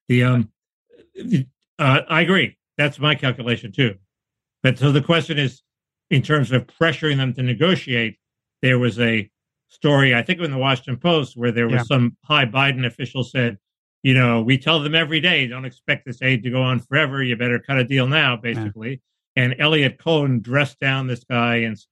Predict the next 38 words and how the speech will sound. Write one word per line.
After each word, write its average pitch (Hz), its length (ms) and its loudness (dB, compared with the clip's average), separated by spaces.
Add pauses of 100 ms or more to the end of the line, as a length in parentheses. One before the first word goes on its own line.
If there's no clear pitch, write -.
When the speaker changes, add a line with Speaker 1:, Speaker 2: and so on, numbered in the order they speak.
(360)
Speaker 1:
in 117 240 0
a 104 60 -4
series 123 380 0
of 101 120 -16
tweets, 151 320 0
I 123 80 -4
think, 123 220 -4
and 107 80 -6
said 120 140 -4
he 117 80 0
should 120 160 -6
be 113 100 -4
fired. 123 640 0 (380)
"You 117 100 0
don't 127 160 2
show 123 260 0
weakness. 123 720 0 (420)
Maybe 131 240 0
you 127 80 4
say 131 160 0
that 117 140 0
in 113 100 -4
private. 160 460 0
You 120 80 -4
don't 117 160 -10
show 120 200 -6
it 110 40 -6
in 104 200 -12
public. 139 460 -2
That 110 220 -6
just - 280 -6 (480)
gives 127 300 0 (100)
Putin 117 520 -2 (400)
knowledge 127 540 2
that 117 200 -6
if 127 140 -6
he 110 260 -6
persists, 143 600 -2